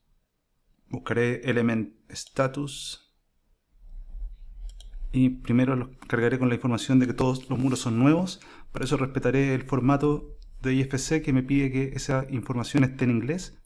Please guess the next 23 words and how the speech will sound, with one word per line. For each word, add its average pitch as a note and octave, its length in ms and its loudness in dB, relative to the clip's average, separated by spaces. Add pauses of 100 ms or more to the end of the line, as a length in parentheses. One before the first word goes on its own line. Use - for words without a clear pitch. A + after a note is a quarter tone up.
así B2 200 -8
que C#3 100 -2
voy C3 80 0
a B2 40 -2
escribir B2+ 260 -2
acá C3+ 300 -4 (840)
new. C#3 400 4 (3250)
Después A#2+ 260 -4
voy B2 120 -2
a - 20 -2
tomar A#2+ 180 -2
algunos A#2+ 800 -4
muros B2+ 260 -2
de B2+ 80 -4
la A#2+ 60 -4
parte B2 260 -8
posterior F3 560 -4 (1000)
y B2+ 80 2
les A#2 120 0
voy C3 140 2
a - 20 2
decir C3+ 280 -2
que, - 360 -2